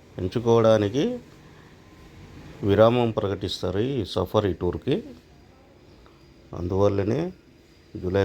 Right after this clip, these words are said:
ఫస్ట్ నుంచి సెప్టెంబర్ ముప్పై వరదాకా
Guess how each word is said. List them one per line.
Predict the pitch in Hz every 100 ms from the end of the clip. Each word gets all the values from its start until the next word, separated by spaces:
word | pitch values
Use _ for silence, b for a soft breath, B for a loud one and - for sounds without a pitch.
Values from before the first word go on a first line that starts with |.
| 90
ఫస్ట్ | 87 - 92
నుంచి | 82 135 196 - - - - - - - - - - - - - - - -
సెప్టెంబర్ | - - 104 101 92 92
ముప్పై | 85 - 101 82 78 - - - -
వరదాకా | 95 95 92 87